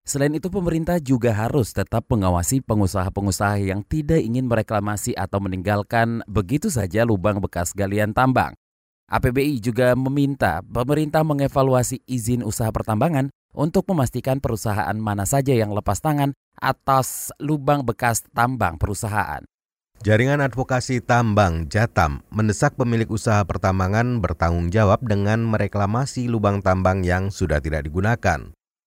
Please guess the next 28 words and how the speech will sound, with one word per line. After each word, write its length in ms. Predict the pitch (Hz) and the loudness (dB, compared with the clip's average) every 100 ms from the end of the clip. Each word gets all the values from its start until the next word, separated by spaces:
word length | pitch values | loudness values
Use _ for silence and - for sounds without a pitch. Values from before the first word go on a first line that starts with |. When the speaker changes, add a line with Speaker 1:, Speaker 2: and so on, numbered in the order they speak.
| _ | _
Speaker 2:
Jatam 440 | 90 85 101 101 101 | 0 0 2 2 2
mencatat 560 | 87 95 87 92 117 - | 0 2 0 2 -2 -2
sebesar 560 | 87 85 - 113 120 | -4 -4 0 0 0
tiga, 400 | - 123 95 98 | -2 -6 -2 -4
tujuh 320 | - - 143 120 | -4 -4 -2 0
puluh 160 | 101 | 0
tiga 320 | 95 92 90 | 0 2 0
persen 480 | - - - 110 110 | 0 -6 0 0 2
daratan 480 | 98 82 82 82 82 | 2 0 0 -2 0
Kaltim 560 | 90 87 82 120 113 85 | 0 -2 0 -2 -2 0
beralih 280 | 87 104 | 0 0
fungsi 440 | 123 104 92 - 127 | -2 -4 -4 -2 -2
menjadi 320 | 104 85 82 | 0 0 -2
konsesi, 800 | - 87 85 110 104 - 131 156 _ _ _ | -2 -2 -2 -2 -4 -2 -6 -6 _ _ _
seperti 400 | - 92 113 131 | -10 -2 0 0
tambang 480 | 131 127 117 117 120 | 2 2 4 2 2
batu 240 | 92 87 | 0 2
bara, 400 | 90 90 98 127 | 2 4 4 2
kelapa 400 | - 101 80 80 | 0 -2 0 -2
sawit, 400 | 80 87 85 101 - | -2 0 0 -2 -4
H 240 | - 110 104 | -4 -2 0
P 160 | 147 | 0
H, 240 | 131 95 73 | 2 0 0
H 240 | 82 - | -2 -4
T 80 | 76 | -8
I, 160 | 95 | -4
dan 320 | 92 87 90 101 | -2 0 0 -2
migas. 400 | 113 98 73 | 0 0 -2